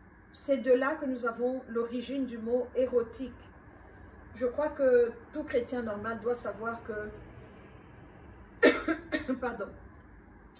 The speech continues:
l'amour, les différentes formes d'amour que nous avons. L'amour que j'ai pour vous, c'est agape love.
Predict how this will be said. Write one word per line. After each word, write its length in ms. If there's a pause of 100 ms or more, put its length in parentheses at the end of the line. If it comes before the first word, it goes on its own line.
(380)
l'amour, 560
les 120
différentes 420
formes 320
d'amour 380
que 80
nous 240
avons. 240 (640)
L'amour 420
que 160
j'ai 300
pour 180
vous, 340
c'est 480
agape 720
love. 380